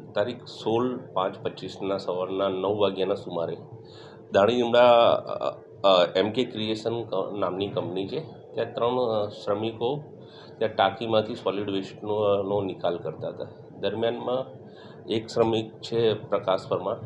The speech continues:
તે ડોલથી પાણી કાઢતો હતો, તો એ દુર્ગંધ આવતા કોઈ કારણોસર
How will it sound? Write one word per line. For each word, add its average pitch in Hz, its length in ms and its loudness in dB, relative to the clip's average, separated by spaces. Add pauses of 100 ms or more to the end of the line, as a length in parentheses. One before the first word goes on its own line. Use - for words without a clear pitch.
(460)
તે 104 80 0
ડોલથી 104 420 -2
પાણી 104 260 2
કાઢતો 107 340 0
હતો, 101 140 -6
તો 95 140 -4
એ 95 80 -4
દુર્ગંધ 98 480 0
આવતા 107 420 2 (960)
કોઈ 110 160 0
કારણોસર 107 800 0